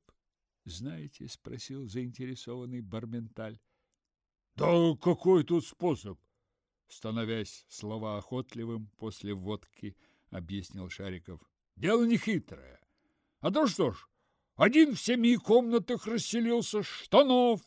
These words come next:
у него сорок пар, а другой шляется в сорванных ящиках,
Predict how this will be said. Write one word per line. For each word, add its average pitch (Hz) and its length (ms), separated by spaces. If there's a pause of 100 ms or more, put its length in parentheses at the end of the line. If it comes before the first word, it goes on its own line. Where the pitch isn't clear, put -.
(120)
у 165 80
него 226 420
сорок - 760 (160)
пар, 190 380 (420)
а 202 120
другой 285 400
шляется 196 1080
в - 80
сорванных 190 680
ящиках, 170 760